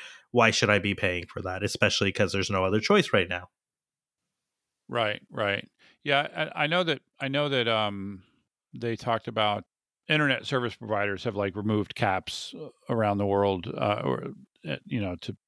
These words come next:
Speaker 2: to, because they know that people are gonna be using the internet a lot more <laughs> than, uh,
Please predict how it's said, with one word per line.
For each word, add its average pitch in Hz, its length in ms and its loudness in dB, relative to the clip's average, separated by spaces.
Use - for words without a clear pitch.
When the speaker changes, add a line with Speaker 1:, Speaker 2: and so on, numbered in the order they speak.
Speaker 2:
to, 101 480 0
because 104 440 -2
they 107 120 2
know 104 140 2
that 92 140 -2
people 101 240 0
are 95 60 2
gonna 92 200 0
be 92 320 -4
using 107 400 2
the 101 80 4
internet 101 320 4
a 95 60 4
lot 101 200 4
more 98 200 2
<laughs> - 920 -4
than, 110 240 -2
uh, 104 420 0